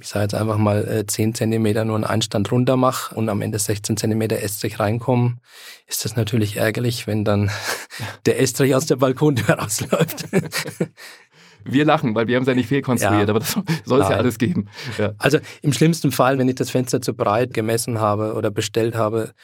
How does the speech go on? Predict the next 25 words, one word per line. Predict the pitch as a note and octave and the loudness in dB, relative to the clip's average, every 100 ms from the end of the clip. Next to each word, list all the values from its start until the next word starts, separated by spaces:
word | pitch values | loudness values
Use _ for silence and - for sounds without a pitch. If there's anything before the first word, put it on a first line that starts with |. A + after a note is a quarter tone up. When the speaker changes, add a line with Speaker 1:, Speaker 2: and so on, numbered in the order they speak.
| - _ _ _ _ _ - | -20 _ _ _ _ _ -4
Speaker 1:
kann | - A#2+ | 2 2
ich | A#2+ | 4
natürlich | A#2 A2 B2 A#2+ | 0 2 0 2
immer | B2+ A#2+ | 0 0
noch | G#2+ | 0
am | G#2 | 0
Mauerwerk | G2 G#2+ G2+ G2 G#2+ | 2 2 0 -2 -8
ein | |
bisschen | A#2 A2 G2+ | -10 -6 -4
was | G2+ G#2 - | -4 -4 -6
nachstemmen, | G#2+ G2 A#2+ - - A2+ - - A2+ A2+ | -2 0 -2 -4 -4 -4 -4 -2 0 0
im | G#2+ G#2 | -2 2
Holzständer | A#2+ B2+ - B2+ B2 B2+ A#2 | 2 2 -2 0 2 4 2
oder | A2 A2 | 0 -2
im, | G#2+ | -2
im | A#2 | -6
Speaker 2:
Echt? | G2+ | -4
Da | - | -2
kann | G#2 | -2
Speaker 1:
Fertighausbereich. | C3 - A2+ - A#2+ A2+ C3 | -2 -2 -2 -2 0 2 0
Speaker 2:
ich | A#2 | 0
am | A#2+ | 0
Mauerwerk | G#2 C#3+ D#3+ C3+ D3+ D#3+ | 2 2 2 2 0 0
noch | D3 | -4
mal, | C3+ C#3 | -2 -4